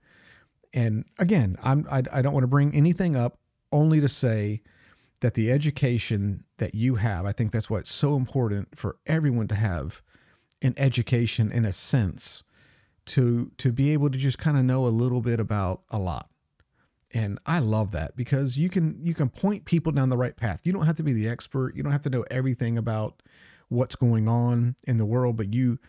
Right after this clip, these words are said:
at least know how to point someone down the right path.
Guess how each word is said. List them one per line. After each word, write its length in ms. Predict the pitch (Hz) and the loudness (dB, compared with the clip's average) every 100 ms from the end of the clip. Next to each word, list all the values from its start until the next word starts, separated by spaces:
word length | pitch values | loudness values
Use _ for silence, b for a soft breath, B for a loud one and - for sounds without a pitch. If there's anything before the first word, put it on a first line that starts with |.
| b b b | b b b
at 120 | 135 | 0
least 300 | 143 156 - | 2 2 2
know 140 | 143 | 2
how 120 | 123 117 | 2 0
to 80 | |
point 300 | 98 - 113 | -2 -4 -4
someone 300 | - 110 104 | -2 -2 0
down 200 | 95 92 | -2 -2
the 80 | 87 | -2
right 240 | 87 87 - | -4 -6 -8
path. 420 | 87 - - | -10 -10 -14